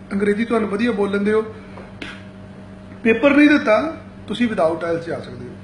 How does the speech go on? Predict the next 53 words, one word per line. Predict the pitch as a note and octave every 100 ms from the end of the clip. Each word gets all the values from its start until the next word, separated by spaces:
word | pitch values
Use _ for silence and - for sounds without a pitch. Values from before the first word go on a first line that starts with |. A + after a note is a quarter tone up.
| - - -
ਤੁਹਾਨੂੰ | G3+ F#3
ਅੰਗਰੇਜ਼ੀ | G3 F#3 F#3+
ਬੋਲਣੀ | F#3 E3 F3+ G#3+
ਨਹੀਂ | A3
ਆਉਂਦੀ, | G3+ G#3 - - - - - -
ਤੁਸੀਂ | G#3+ G#3 B3
ਕਿਸੇ | A#3 A3+ A3+ A3 - - - - - - -
ਜਾਲਸਾਜ਼ | F3+ F#3 F#3 G3 F#3+
ਦਾ | F#3+ F#3+
ਜਾਂ | F#3+ F#3+
ਕਿਸੇ | F#3 G3
ਸਾਜ਼ਿਸ਼ | F3 E3+ E3
ਦਾ | G3
ਸ਼ਿਕਾਰ | - - E3+ F#3+
ਹੋ | F#3+
ਗਏ | F3
ਕਿ | F#3 F#3
ਨਹੀਂ, | F3+ F3+
without | E3 E3
IELTS | E3+ E3+ E3
ਦੇ | F3+
ਨਾਂ | D#3 D3+
ਦੇ |
ਉੱਤੇ | D#3+ D#3+
ਤੁਹਾਡੇ | D#3 D#3 D3
ਕੋਲੋਂ | D#3
ਪੈਸੇ | D#3 D3+ D#3+
ਲਿੱਤੇ | D#3 D3+
ਜਾ | D#3 D3+
ਰਹੇ | D3+
ਆ | D3+ - - - - A#3+
ਔਰ | A3+
ਤੁਹਾਨੂੰ | B3 A#3
ਸ਼ਿਓਰਿਟੀ | A#3+ A#3 A#3+
ਦਿੱਤੀ | A3+ G#3+
ਜਾ | F#3+ F3+
ਰਹੀ, | G#3+
ਵੀਜ਼ਾ | F#3 F#3 G3
ਐਮਬੈਸੀ | G#3 F3 D#3 F#3+
ਨੇ | F#3
ਦੇਣਾ। | D3+ B2+ - - - - - - - - - - -
ਕੈਨੇਡਾ | G#3 G#3 A3 A3
ਦਾ | G#3+ G#3+ G3+
work | G3+ G3
permit | F#3+ F#3 G3 G3
in | G3
farming | F#3+ F3+ E3+ F3 F#3+
case | F3+ F3+ F3 F3
at | F3 E3 E3
sketch | - - E3+ E3 E3 F3+ E3+ D#3+
one | D#3+ E3
is | - E3+ D#3 D#3+
not | D3+